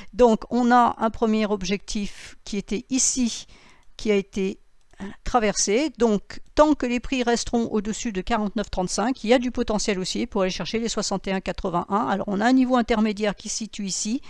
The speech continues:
à cinquante-trois quarante-cinq, qui correspond à ce niveau, euh, ici. Voilà, hop, cinquante-trois quarante-cinq, c'est ici. Donc, euh, si on reste, tant qu'on reste au-dessus de ce niveau-là, attention, hein, on peut aussi avoir un double top ici, donc prudence.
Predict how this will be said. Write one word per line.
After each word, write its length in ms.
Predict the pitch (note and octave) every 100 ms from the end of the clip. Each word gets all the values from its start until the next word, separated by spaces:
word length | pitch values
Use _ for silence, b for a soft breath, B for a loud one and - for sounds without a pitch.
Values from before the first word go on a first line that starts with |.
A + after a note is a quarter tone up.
| B B B -
à 100 | F#3+
cinquante-trois 500 | B3 A#3 A#3 - A3
quarante-cinq, 560 | - F#3+ F#3+ G3 A3+
qui 140 | - -
correspond 420 | G3 F#3+ - B3
à 60 |
ce 160 | G#3+ -
niveau, 400 | G3 F#3+ F#3 G3+
euh, 520 | G3+ F3 E3 D#3+ - - -
ici. 380 | F#3+ - G3 F4 -
Voilà, 240 | - - -
hop, 240 | A#3 - B3+ B3 B B B B B
cinquante-trois 600 | - A3+ - - - F#3+
quarante-cinq, 680 | - A#3 G3+ F#3+ - G3 A#3+
c'est 240 | - C4
ici. 300 | G3 - F#3+ B3 - - - - - - _ _ _ - - -
Donc, 260 | A3 G3+ - B B B G#3+
euh, 160 | G3
si 240 | F#3 - D4+
on 100 | C4
reste, 300 | C4 A3+ -
tant 140 | C#4+
qu'on 100 | C#4
reste 220 | B3+ B3
au-dessus 160 | B3+ B3+
de 60 |
ce 100 | -
niveau-là, 260 | A#3 A#3 A#3
attention, 480 | G#3+ A3 - B3 A3
hein, 140 | G3
on 100 | G3
peut 180 | F3+ G#3
aussi 320 | G3+ G3 - G#3+
avoir 200 | G3+ F3+
un 80 |
double 280 | F#3 G3 F#3
top 240 | - F#3 F3
ici, 320 | - G#3+ C#4+ -
donc 200 | F3+ F3+
prudence. 520 | - F#3+ F#3 C#4 -